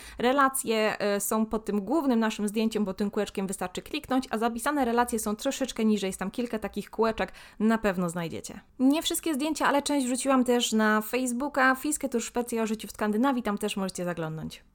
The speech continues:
Więc obecnie jestem na takim etapie, że cieszę się z nadchodzącej jesieni, kupuję sobie świeczki, e, dekoruję sobie dom, jest fajnie. Za dwa miesiące będę płakać, że jest ciemno, że jest zimno, że jest brzydko, dzień będzie krótki.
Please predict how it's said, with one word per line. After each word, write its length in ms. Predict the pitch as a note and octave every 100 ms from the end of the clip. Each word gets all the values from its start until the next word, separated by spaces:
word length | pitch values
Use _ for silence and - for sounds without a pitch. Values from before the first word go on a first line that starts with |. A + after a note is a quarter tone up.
| -
Więc 140 | C#4
obecnie 340 | D4+ E4+ - D4
jestem 220 | C#4 B3+
na 100 | B3+
takim 220 | A#3+ A#3
etapie, 400 | G#3+ C4+ C4 A#3
że 140 | A3
cieszę 340 | G#3+ - - C#4
się 140 | B3
z 40 | A#3
nadchodzącej 600 | A#3 A3+ A3+ A3 F#3 F#3
jesieni, 460 | G#3+ D4+ C#4+ C4
kupuję 320 | B3+ A3+ A3
sobie 280 | G#3+ F3+ G3
świeczki, 540 | A#3 D#4 C#4+ - A#3+ A#3+ - -
e, 180 | G3+ G#3
dekoruję 540 | A3 B3 B3 A3+ A3 G#3+
sobie 300 | F#3+ F#3 F3+
dom, 360 | B3+ C4 C4
jest 320 | G#3+ F#3+ -
fajnie. 520 | - D4 D4 C#4 C4 B3
Za 80 |
dwa 180 | A#3 C4+
miesiące 440 | C4+ B3 B3 A#3+ A3
będę 180 | G#3+
płakać, 520 | G#3 A#3 A#3 G#3+ G#3+ G3+
że 120 | F#3+
jest 180 | F#3+ -
ciemno, 460 | D4 C#4+ C#4 C4+
że 120 | A#3+
jest 180 | A#3 A3
zimno, 360 | B3+ C#4 C4 A#3+
że 100 | G#3+
jest 160 | G#3
brzydko, 400 | G3+ B3+ - B3
dzień 220 | A3 B3 A3+
będzie 260 | G#3+ G3
krótki. 540 | - C4 B3+ - A#3+